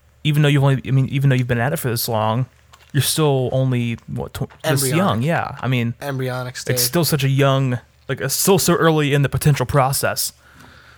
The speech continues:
Speaker 1: just seeing the evolution through that. That'd be
Speaker 2: Oh,
Speaker 1: cool.
Speaker 2: yes, of course. So, that would be the big,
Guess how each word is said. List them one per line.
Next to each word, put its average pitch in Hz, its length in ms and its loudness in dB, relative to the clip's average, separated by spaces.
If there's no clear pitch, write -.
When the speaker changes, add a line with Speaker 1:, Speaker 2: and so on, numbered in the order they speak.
Speaker 1:
just 131 160 -4
seeing 135 120 0
the 123 60 0
evolution 123 400 -2
through 110 160 -14
that. - 340 -14
That'd 170 160 2
be 143 60 -2
Speaker 2:
Oh, 127 80 -4
Speaker 1:
cool. 123 100 -2
Speaker 2:
yes, 117 180 -6
of 101 100 -18
course. 117 380 -12
So, 117 460 -12
that 185 240 -2
would 185 120 -6
be 151 300 -4
the 135 140 -8
big, 123 400 -8